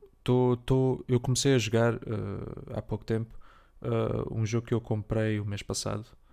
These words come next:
eh, que eu comprei não, que me ofereceram, eh, no Natal, ahm,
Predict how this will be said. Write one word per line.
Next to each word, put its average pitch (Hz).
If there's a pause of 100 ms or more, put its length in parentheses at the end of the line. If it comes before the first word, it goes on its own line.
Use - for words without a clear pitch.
(340)
eh, -
que -
eu 113
comprei 131
não, 107
que 110
me 107
ofereceram, 101 (100)
eh, 98
no 98
Natal, 110 (500)
ahm, 107